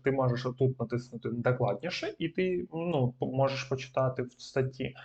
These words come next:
Але в цілому воно працює лише по пошті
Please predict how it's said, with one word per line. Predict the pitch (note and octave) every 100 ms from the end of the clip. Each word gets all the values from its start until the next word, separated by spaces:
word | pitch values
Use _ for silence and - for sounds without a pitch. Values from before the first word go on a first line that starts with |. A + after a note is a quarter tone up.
| - - - - -
Але | F3 G3
в |
цілому | - F3 F3+ C#4 C#4 C4 - _ -
воно | F3 A3
працює | F3 - - F3 D3+ -
лише | C#3 E3 E3 E3
по | B2+ F3 E3 B2 -
пошті | D3 B2+ C3 - C4